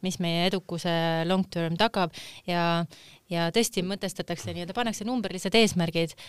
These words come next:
aga seal on väga sageli puudu see balansi koht, et kui me räägime, et me oleme rohkem kui lihtsalt see tööroll, on ju, et me oleme kodus ka pered ja nii edasi, äris on täpselt sama. Et,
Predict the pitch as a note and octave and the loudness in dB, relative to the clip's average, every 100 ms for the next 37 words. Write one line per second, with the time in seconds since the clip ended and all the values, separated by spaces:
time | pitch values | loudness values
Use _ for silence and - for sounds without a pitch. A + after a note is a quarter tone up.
0 | - F3 F3 F3+ F#3+ F#3 F3+ F#3 A3+ A#3 | -4 -2 0 0 2 2 2 4 4 6
1 | E3+ E3+ G#3 F3+ E3+ F#3 G3+ F3 E3+ F3 | 2 4 2 2 0 0 0 0 -2 0
2 | E3 D#3+ F#3 A#3 A3 E3+ G3 - E3+ - | 0 0 2 2 2 0 -2 -2 -8 -2
3 | F3 F#3+ F#3+ F3 E3 E3+ - E3+ F3 E3+ | 2 4 4 2 2 0 -4 -4 -2 0
4 | E3+ F#3 - E3+ E3+ E3+ F3+ F3 - - | 2 0 0 -4 -2 -2 -2 -4 -10 2
5 | B3 G#3+ F#3 F3 F3 F3 E3+ F3+ E3+ E3+ | 6 6 6 4 2 2 0 0 0 0
6 | E3 E3 E3+ D#3 - - G3 F3 F3 F3+ | -2 -2 -4 -6 -2 4 4 4 2 0
7 | F3+ - F3+ F#3 F#3 G3+ - F#3+ F3+ G#3+ | 0 -2 -2 0 2 2 2 -4 0 2
8 | F#3+ - - - - E3 | 2 0 -12 -10 -6 -6